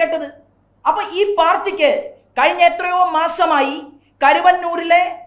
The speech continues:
സഹകരണ സംഘ തട്ടിപ്പുമായി ബന്ധപ്പെട്ടുകൊണ്ട്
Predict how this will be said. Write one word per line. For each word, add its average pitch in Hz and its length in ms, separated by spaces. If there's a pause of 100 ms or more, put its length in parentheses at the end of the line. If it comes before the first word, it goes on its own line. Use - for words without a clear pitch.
(300)
സഹകരണ 349 460 (120)
സംഘ 339 160 (140)
തട്ടിപ്പുമായി 339 560 (100)
ബന്ധപ്പെട്ടുകൊണ്ട് 330 720